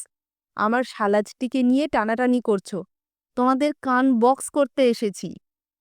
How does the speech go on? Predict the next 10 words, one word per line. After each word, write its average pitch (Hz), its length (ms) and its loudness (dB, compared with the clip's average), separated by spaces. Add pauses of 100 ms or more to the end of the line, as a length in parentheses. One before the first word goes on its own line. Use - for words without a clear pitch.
(380)
সিগার 359 440 2
কেস 440 280 0
হইতে 392 360 0 (160)
একটি 294 320 -2
সিগার 330 520 2
নিজে 247 420 4
লইয়া 277 400 4 (320)
এবং 294 260 0 (100)
অপর 220 400 0
একটি 349 380 -2